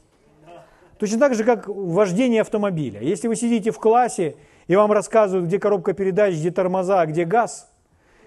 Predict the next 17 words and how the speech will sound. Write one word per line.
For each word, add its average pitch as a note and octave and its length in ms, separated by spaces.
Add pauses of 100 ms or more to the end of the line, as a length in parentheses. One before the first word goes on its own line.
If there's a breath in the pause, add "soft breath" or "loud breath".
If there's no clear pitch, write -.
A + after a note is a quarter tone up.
(120)
это F#3 160
еще A3+ 200
не A#3+ 120
делает A3 340
вас G#3+ 220
успешным G3 560
человеком F#3+ 640 (540 soft breath)
в D#3+ 120
управлении G#3+ 640
автомобиля. B2+ 680 (560 soft breath)
Но E3+ 140
когда A3+ 360
вы A3 120
садитесь F#3+ 800
непосредственно F#3+ 680
в F3 60
автомобиль, E3 800